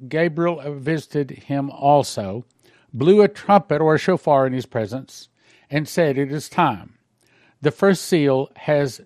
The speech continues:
been broken." Okay, that's the start of the tribulation. He went on down to say, in real time, Revelation chapter five is occurring in heaven now. That was back on April the second.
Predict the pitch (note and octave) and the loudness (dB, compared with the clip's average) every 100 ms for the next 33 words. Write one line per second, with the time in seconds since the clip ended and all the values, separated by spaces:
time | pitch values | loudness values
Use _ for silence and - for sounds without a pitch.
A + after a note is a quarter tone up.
0 | _ A#2+ C3+ B2+ B2+ - A#2+ C3+ C3+ - | _ -6 -6 -6 -10 -14 -4 0 0 -4
1 | G2 _ _ - G#2+ A2+ D#3 - G3 - | -16 _ _ -10 -8 -6 -6 -6 -8 -4
2 | F#3 D3+ C3+ - C3 A#2 A2+ F#2+ - - | -4 -4 -6 -6 -6 -2 -4 -4 -12 -20
3 | _ _ _ _ _ _ _ - C3 D3+ | _ _ _ _ _ _ _ -4 -2 2
4 | G3+ A3+ F3 D3+ C#3+ - D3 C3+ C3+ C3+ | 2 2 2 0 -2 0 2 2 0 -4
5 | C#3 F#3 A3+ F#3+ D#3 C#3 C#3+ D3 F#3 F#3 | -6 0 0 0 0 0 0 0 0 0
6 | E3 E3+ - E3 D#3+ E3+ - C#3+ B2+ B2 | -2 -8 -2 -2 -2 -6 -2 0 0 -2
7 | C3 C#3 B2 C3 D3+ C#3 C3+ A#2+ A#2+ A#2 | -6 -8 -8 -8 -6 -4 -6 -4 -4 -4
8 | B2 C#3+ G2 - _ _ - E3 E3 B2+ | -2 -2 -4 -12 _ _ -4 -2 -4 0
9 | D3 C#3 C#3 B2+ C#3 C#3 C#3 B2 A#2+ D3+ | -2 0 -6 -4 -4 -4 -6 -8 -4 -2
10 | A#2 - | -4 -6